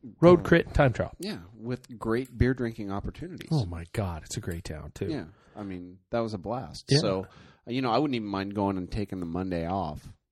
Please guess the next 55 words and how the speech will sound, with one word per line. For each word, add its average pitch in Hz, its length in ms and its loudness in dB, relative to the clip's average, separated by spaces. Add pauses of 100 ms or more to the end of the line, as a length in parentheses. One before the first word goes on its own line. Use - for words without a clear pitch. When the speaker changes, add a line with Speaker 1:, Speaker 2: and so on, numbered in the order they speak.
(120)
Speaker 2:
afterwards. 80 680 -14 (460)
And 92 260 -6
so, 85 540 -2
you 107 100 -6
know, 85 160 -6
just 87 160 -6
stay 98 200 -6
an 90 100 -6
extra 87 280 -10
day. - 100 -2
It's 107 80 4
Speaker 1:
Yeah. 127 180 4
Speaker 2:
the 92 60 -2
middle 92 260 -2
of 85 40 -8
the 80 60 -12
summer. 90 460 -8 (380)
We 95 100 -6
could - 80 -6
have, 92 180 0 (160)
you 90 120 -12
know, 80 200 -12 (720)
Presley 85 400 -8
and 82 160 -12
everybody 85 340 -14
there. 80 200 -14
It'd 85 140 -14
be 85 100 -6
a 113 80 0
Speaker 1:
Yeah. 127 40 0
Speaker 2:
hoot. 110 260 -4
So 104 240 -2
I 98 160 4
would 113 140 2
like 92 220 2
to - 80 -10
do 95 140 -2
that. 95 380 2
I 92 80 -6
would 104 160 -4
like, 135 280 -2 (420)
I'd 131 180 0
like 151 180 2
to 135 60 -6
be 110 120 -4
fit - 360 -4
racing. 101 720 -4
Um, 92 540 -8 (320)
I 104 80 -6
was 101 100 -8
just - 220 -6
looking 104 240 -12
at 107 100 -16
<laughs> - 20 -16
my - 220 -6